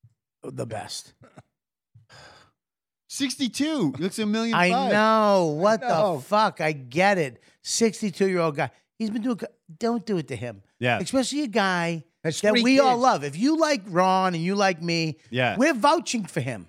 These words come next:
Speaker 1: Yeah.
Speaker 2: So shut the fuck up.
Speaker 3: To
Speaker 1: Yeah.
Speaker 3: one lady.
Speaker 2: To
Speaker 3: One
Speaker 2: shut,
Speaker 3: lady.
Speaker 2: you gotta, you gotta really,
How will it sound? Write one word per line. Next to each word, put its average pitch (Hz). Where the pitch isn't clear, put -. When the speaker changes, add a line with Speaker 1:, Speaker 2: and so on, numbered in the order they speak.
Speaker 1:
Yeah. 127
Speaker 2:
So 269
shut 302
the -
fuck 262
up. 262
Speaker 3:
To 165
Speaker 1:
Yeah. 135
Speaker 3:
one 180
lady. 165
Speaker 2:
To 240
Speaker 3:
One 202
Speaker 2:
shut, 277
Speaker 3:
lady. 208
Speaker 2:
you 247
gotta, 254
you 220
gotta 240
really, 254